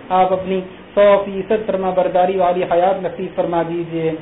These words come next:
یا اللہ، آپ اپنی محبت، اپنی خشیت نصیب فرما دیجئے۔ حضور اکرم صلی اللہ تعالی وسلم کی سچی محبت، اطاعت والی محبت عطا فرما دیجئے۔ یا اللہ، ہمارے گالوں کو بھی سنت کے مطابق بنا دیجئے، ہمارے بالوں کو بھی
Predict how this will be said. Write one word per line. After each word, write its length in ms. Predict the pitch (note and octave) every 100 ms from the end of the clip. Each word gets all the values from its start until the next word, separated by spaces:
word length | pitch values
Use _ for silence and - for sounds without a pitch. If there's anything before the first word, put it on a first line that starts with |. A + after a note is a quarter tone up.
| - -
یا 200 | F#3 F3+
اللہ، 180 | F3+ F3+
آپ 160 | F3+ F3+
اپنی 240 | F#3 F#3+
محبت، 760 | F3+ F3+ F3 F#3+ F#3 - - F3+
اپنی 240 | F#3+ G3+ -
خشیت 440 | F3 G#3 G#3 F#3
نصیب 320 | E3+ G3 F#3
فرما 260 | F#3 F3 F3 E3+
دیجئے۔ 400 | E3+ D#3+ E3 D#3+ D#3+ - -
حضور 220 | F3 G3
اکرم 340 | G3 F#3 F#3+ F3+ F3
صلی 200 | F#3 F3+
اللہ 340 | F3+ F#3 F#3 F3+
تعالی 300 | F3 F3+ F3+
وسلم 440 | F3+ F#3 F#3 F#3+ F#3
کی 140 | G3 F3 - - -
سچی 340 | F#3+ F#3 A3+
محبت، 480 | G3+ F3+ F#3 F#3 G3
اطاعت 360 | F#3 F#3 F#3+ G#3+
والی 240 | G#3 F#3+ F#3+
محبت 460 | F#3 F3+ F3+ F#3
عطا 200 | F3 G3
فرما 340 | F3+ F3+ F3 E3+
دیجئے۔ 440 | E3 E3+ E3 E3 D#3+ D#3+ - -
یا 120 | F#3+ F#3
اللہ، 240 | F3+ F#3
ہمارے 460 | F3+ F3+ F3+ F#3 F3 - - -
گالوں 300 | F3+ F3+ G3+
کو 140 | G3 G3+
بھی 120 | G3 G3
سنت 340 | F#3 F#3 F#3
کے 60 | F#3+
مطابق 500 | F#3 F3+ F3+ F#3 F3
بنا 180 | F3 E3+
دیجئے، 400 | F3 E3+ E3+ E3 D#3+ - - F#3
ہمارے 280 | F#3 F#3
بالوں 340 | F#3 F#3 G3 G#3
کو 100 | G#3
بھی 120 | G3+